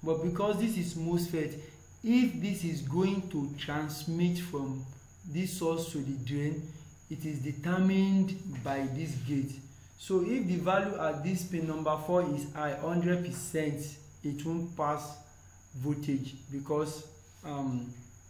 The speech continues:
that is the turn off signal. But if this part is working perfectly, if I should have low voltage here, automatically this board will switch freely.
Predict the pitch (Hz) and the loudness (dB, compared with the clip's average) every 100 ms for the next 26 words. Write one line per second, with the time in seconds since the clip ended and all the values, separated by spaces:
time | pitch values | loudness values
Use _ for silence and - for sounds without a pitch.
0 | - 147 180 175 151 139 139 143 170 156 | -12 0 0 0 -2 -2 -2 -2 -2 0
1 | 151 147 156 135 135 127 127 - - - | 0 -2 -4 -2 -2 -2 -6 -10 -18 -20
2 | - 151 180 214 214 190 180 170 143 165 | -8 0 2 2 0 2 2 2 0 0
3 | 170 170 170 156 160 156 156 151 135 135 | 0 0 2 0 2 -2 -2 -2 -4 -4
4 | - - - - - - - - - - | -12 -20 -20 -20 -20 -20 -20 -20 -20 -20
5 | - - 175 151 151 147 147 139 170 180 | -20 -12 -4 -2 -2 -2 -6 -4 -2 0
6 | 180 - - - - 156 170 175 160 156 | 0 -4 -10 -14 -8 2 6 6 6 2
7 | 156 139 120 143 143 147 143 - 143 143 | 0 -2 -2 0 0 -2 -4 -10 -8 -4
8 | 143 147 147 151 147 147 147 131 143 123 | -2 -2 -2 -2 -2 -4 -4 -4 -4 -2
9 | 135 127 120 120 120 120 - - - - | -2 -2 -2 -2 -4 -8 -14 -14 -8 -6
10 | - 160 156 - - - - - - - | -4 -2 -2 -4 -10 -16 -20 -20 -20 -20
11 | - - - - - 151 143 135 | -20 -20 -20 -20 -12 -6 -4 -2